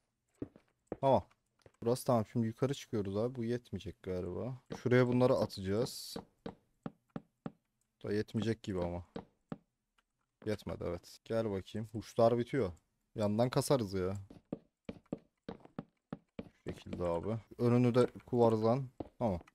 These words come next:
Burayı da full abi kuvarzdan kapatacağız. Biraz daha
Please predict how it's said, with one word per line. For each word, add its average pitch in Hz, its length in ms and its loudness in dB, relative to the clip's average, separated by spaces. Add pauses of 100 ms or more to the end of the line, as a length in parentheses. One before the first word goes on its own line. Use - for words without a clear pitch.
Burayı 117 220 6
da 135 80 6
full 131 260 0
abi 123 260 6
kuvarzdan 120 520 4
kapatacağız. - 1500 -6 (640)
Biraz 113 300 -2
daha 117 180 0